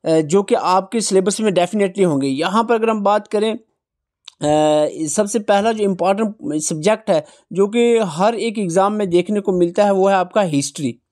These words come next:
और हिस्ट्री में आपको फ़िलहाल के लिए मॉडर्न हिस्ट्री में सजेस्ट करूँगा। इसके बाद दूसरा आपका आ गया ज्योग्राफी।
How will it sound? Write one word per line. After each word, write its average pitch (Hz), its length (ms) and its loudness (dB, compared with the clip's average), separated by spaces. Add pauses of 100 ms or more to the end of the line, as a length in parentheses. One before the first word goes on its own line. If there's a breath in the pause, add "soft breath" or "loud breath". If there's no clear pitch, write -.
(540 loud breath)
और 175 120 2
हिस्ट्री 196 360 0
में 240 140 4
आपको 208 300 0
फ़िलहाल 185 400 0
के 208 100 -8
लिए 214 120 0
मॉडर्न 190 460 2
हिस्ट्री 196 340 -2
में 185 100 2
सजेस्ट 147 380 -4
करूँगा। 131 400 -2 (360 loud breath)
इसके 214 220 2
बाद 220 240 2
दूसरा 214 300 0
आपका 214 220 0
आ 202 120 4
गया 214 140 0
ज्योग्राफी। 160 680 0